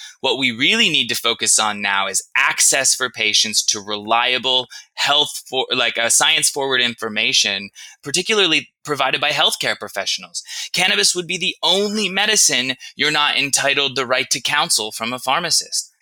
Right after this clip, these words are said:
How, how are we gonna say it's medicine and we're gonna say, "Oh, but you don't go to the pharmacy. You must go to a doctor to get a recommendation, but you have to go to the dispensary and talk to Bob, who's got a high school diploma"?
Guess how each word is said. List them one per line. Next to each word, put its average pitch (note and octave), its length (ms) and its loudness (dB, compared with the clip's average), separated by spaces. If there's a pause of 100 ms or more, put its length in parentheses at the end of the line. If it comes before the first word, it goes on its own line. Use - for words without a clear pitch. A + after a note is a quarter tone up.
(140)
How, G#3 320 4
how G#3+ 240 2
are G#3+ 80 4
we G#3+ 100 2
gonna G#3 160 4
say A3 260 4
it's G#3+ 280 2
medicine D#3+ 720 2 (260)
and D3+ 80 -2
we're D3+ 80 0
gonna D3+ 80 0
say, D#3 160 4
"Oh, C3+ 140 2
but C3 140 2
you C3+ 60 4
don't C3 220 2
go B2 100 2
to A#2 60 2
the A2 80 -4
pharmacy. A#2+ 560 0 (220)
You B2 80 -4
must D3+ 200 2
go F3 120 2
to F3 100 2
a E3+ 160 0
doctor F#3 400 2
to F#3+ 80 2
get G3 80 2
a G3 60 2
recommendation, G3+ 1040 2 (200)
but C3 120 -2
you E3 60 4
have D3+ 100 0
to D3 40 -6
go D3+ 80 2
to C#3+ 80 2
the C3+ 60 2
dispensary D3+ 640 2
and C3 100 0
talk C3 220 0
to B2 80 -2
Bob, B2 420 2
who's A#2+ 140 -4
got A#2+ 140 0
a A#2+ 40 -2
high D#3 160 2
school A2+ 240 0
diploma"? G2+ 420 -16